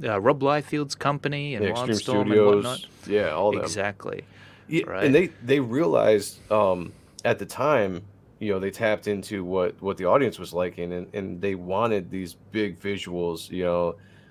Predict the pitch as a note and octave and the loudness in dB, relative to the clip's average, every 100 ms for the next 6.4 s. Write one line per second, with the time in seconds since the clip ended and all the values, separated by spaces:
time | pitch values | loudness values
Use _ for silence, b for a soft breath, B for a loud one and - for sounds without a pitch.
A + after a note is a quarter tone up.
0 | b G2+ G2 F#2+ F2+ E2 D#2 A2 A2 G2 | b -10 -4 0 2 4 2 2 0 -2
1 | G#2 G2 - - F#2+ G2+ F#2 E2+ E2 E2 | -2 -4 -4 -12 -4 -2 -2 -6 -10 0
2 | G2+ F#2+ - G2 G2 F#2+ E2+ D2+ - F2+ | 0 0 -6 -2 0 0 -2 -4 -6 -2
3 | F2 F2 - b b b b G#2 G2+ G2 | -2 -2 -10 b b b b -2 2 4
4 | F#2 - - A2 G#2 F2+ E2 - A2 F#2+ | 2 -2 2 2 2 -4 -6 -8 -6 -4
5 | - F2+ A2 - F#2+ F2+ - F#2+ F2 E2+ | -4 -4 -4 -4 -6 -6 -2 -4 -2 -6
6 | F#2+ F#2+ F#2 E2+ | -2 0 0 -2